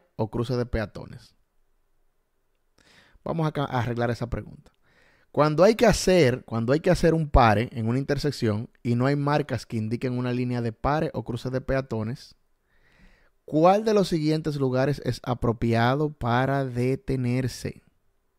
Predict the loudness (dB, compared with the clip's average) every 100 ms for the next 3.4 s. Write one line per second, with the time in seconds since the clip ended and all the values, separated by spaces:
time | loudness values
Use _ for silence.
0 | _ _ _ _ _ 0 2 2 -2 _
1 | _ _ _ _ _ _ _ _ _ -8
2 | -4 -4 -2 -2 -2 -2 -2 -2 0 -2
3 | -2 -4 -6 -10